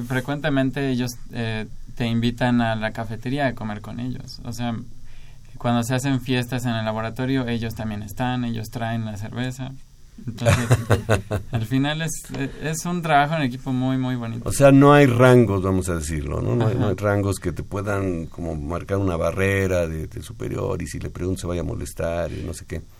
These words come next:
Speaker 1: D-, digamos que el rango está en, en que sí, uno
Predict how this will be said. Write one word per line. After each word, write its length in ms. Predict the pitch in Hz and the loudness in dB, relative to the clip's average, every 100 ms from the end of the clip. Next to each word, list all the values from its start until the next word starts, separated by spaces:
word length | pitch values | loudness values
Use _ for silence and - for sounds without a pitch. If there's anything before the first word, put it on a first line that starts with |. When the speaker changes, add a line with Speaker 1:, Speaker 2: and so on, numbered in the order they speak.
| - - | -8 -6
Speaker 1:
D-, 160 | 135 - | -6 -4
digamos 400 | 143 170 202 196 | -4 -2 -4 -2
que 100 | 147 | -2
el 140 | 120 | 0
rango 240 | 123 139 143 | 2 0 -2
está 420 | - 131 135 123 | -2 0 0 0
en, 300 | 113 107 - - - - | -2 -4 -8 -12 -14 -4
en 120 | 127 | -2
que 120 | 123 127 | -2 -4
sí, 240 | - 226 | -4 -4
uno 300 | 208 185 180 | -4 -4 -6